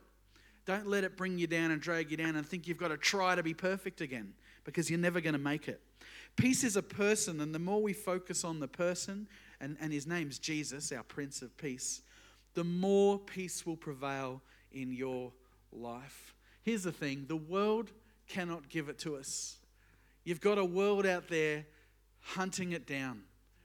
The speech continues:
trying every self-help course, buying every doodad and gadget and gizmo to try and satisfy whatever's missing on the inside. But we all know that God fills that void in our lives. The world cannot give it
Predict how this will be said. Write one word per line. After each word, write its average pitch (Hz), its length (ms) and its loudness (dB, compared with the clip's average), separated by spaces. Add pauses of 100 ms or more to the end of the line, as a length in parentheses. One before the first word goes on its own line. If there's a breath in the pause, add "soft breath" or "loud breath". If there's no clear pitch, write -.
(100)
trying 185 540 2
every 196 580 0
self-help 180 800 -2
course, - 500 -4 (340 loud breath)
buying 196 440 4
every 208 600 0 (200)
doodad 180 560 4
and 147 220 -4
gadget 165 500 0
and 135 280 -6
gizmo 160 520 2
to 135 80 -4
try 175 340 0
and 151 120 -2
satisfy 160 760 -2
whatever's 147 580 -2 (240 loud breath)
missing 165 480 -2
on 147 140 -4
the 143 160 -2
inside. 151 440 -4
But 139 140 -6
we 170 140 0
all 156 140 -4
know 151 280 0
that 143 160 -4 (360 loud breath)
God 160 280 2
fills 165 520 0
that 135 260 -2
void 139 300 -2
in 131 120 -2
our 120 180 -4
lives. 127 640 -4 (200 loud breath)
The 151 100 4
world 165 440 4
cannot 151 380 0
give 143 200 -4
it 131 100 -8